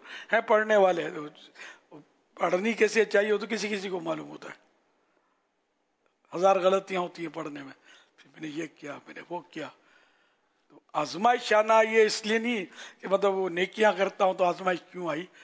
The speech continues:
تو پھر تو انبیاء کرام علیہ السلام پر بھی آزمائش آئی۔ خود پیارے آقا صلی اللہ علیہ وسلم کا اس طرح سے ارشاد ملتا ہے کہ میں سب سے زیادہ آزمایا گیا ہوں۔ تو اب یہ کہ سرکار صلی اللہ علیہ وسلم کیا نہیں کرتے تھے، وہ کون سی عبادت تھی جو نہیں کرتے تھے؟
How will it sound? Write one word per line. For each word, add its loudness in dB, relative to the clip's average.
تو -18
پھر -4
تو -4
انبیاء 2
کرام 4
علیہ 4
السلام 2
پر 0
بھی 4
آزمائش 2
آئی۔ -2
خود -10
پیارے 6
آقا 2
صلی 0
اللہ 4
علیہ 6
وسلم -2
کا 2
اس -2
طرح 4
سے 2
ارشاد 0
ملتا -8
ہے -8
کہ -2
میں -2
سب -4
سے 2
زیادہ 4
آزمایا 4
گیا 0
ہوں۔ -6
تو -8
اب -4
یہ 0
کہ 0
سرکار 0
صلی -6
اللہ 2
علیہ 4
وسلم -4
کیا 4
نہیں -6
کرتے -8
تھے، -18
وہ -8
کون -6
سی -4
عبادت 2
تھی -10
جو -6
نہیں -10
کرتے -16
تھے؟ -20